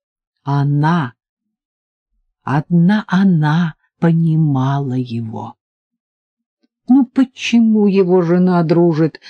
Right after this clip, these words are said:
со скандальными бабами, вроде Тилли Бенкендорф? Эта дама воинственно заступалась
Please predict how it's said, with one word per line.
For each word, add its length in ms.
со 180
скандальными 880
бабами, 960
вроде 640
Тилли 680
Бенкендорф? 880
Эта 220
дама 280
воинственно 840
заступалась 840